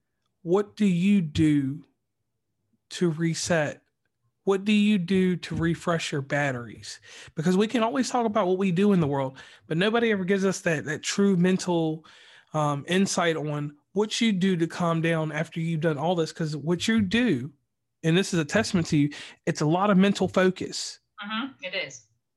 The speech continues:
Speaker 1: And you have to be very strong-minded and have a strong will. So how do you relax? That's your Barbara Walters question, and, and that's how we'll finish up those questions there. How do you relax?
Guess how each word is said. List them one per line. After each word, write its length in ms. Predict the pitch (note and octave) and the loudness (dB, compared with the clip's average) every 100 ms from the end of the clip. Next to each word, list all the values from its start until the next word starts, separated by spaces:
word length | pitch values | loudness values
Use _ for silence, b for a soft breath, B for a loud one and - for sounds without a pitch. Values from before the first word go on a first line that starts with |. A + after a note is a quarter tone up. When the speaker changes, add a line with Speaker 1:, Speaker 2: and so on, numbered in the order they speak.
| D#3 | 0
Speaker 1:
And 420 | D#3 D#3 D3+ D3 | 2 2 2 2
you 140 | F3 | 2
have 100 | F#3 | 2
to 80 | F#3+ | 2
be 140 | E3 D#3+ | 2 4
very 800 | D#3+ F#3 F#3 F3+ E3 D#3+ D#3+ _ - - | 4 4 4 4 2 0 -4 _ -20 -8
strong-minded 1000 | - - F#3 G3 F#3+ F#3+ F#3+ F3 F3 E3 _ _ | -6 2 2 4 4 4 2 2 0 -2 _ _
and 100 | D3 | 0
have 180 | D3 D3+ | 0 0
a 60 | |
strong 440 | D3 - E3+ E3+ D3+ | -2 -2 0 2 2
will. 400 | E3 D3 - - B B B B _ | 2 2 -4 -14 B B B B _
So 200 | - E3 | -6 -2
how 220 | - A3 | 0 0
do 80 | A#3+ | 2
you 240 | A3+ A3+ | 4 4
relax? 640 | F3+ E3 E3 B2+ - - - | 4 2 0 -2 -10 -18 -4
That's 180 | F3+ F#3 | -4 0
your 100 | G#3 | 0
Barbara 280 | F#3+ F#3 E3+ | 2 2 2
Walters 340 | E3 D#3+ - | 0 -2 -6
question, 420 | - D3+ - C#3 | -2 -2 0 -2
and, 120 | C#3 | -2
and 240 | B2 C#3+ C#3+ | -2 -2 0
that's 160 | E3 | -2
how 160 | - D#3+ | -2 -2
we'll 360 | D#3 D#3 D3 C#3+ B B | 2 2 0 -4 B B
finish 280 | E3 D#3 E3+ | 0 2 0
up 80 | D3 | 0
those 180 | D3 | -2
questions 420 | - D#3 C#3+ C#3+ C#3+ | 0 -4 -2 -2 -2
there. 180 | B2 B B B | -6 B B B
How 220 | - F#3+ | -4 0
do 80 | G#3+ | 2
you 260 | A3 G3+ G3 | 4 4 4
relax? 800 | E3 D#3 B2 - - - - | 4 2 -2 -12 -14 -14 -16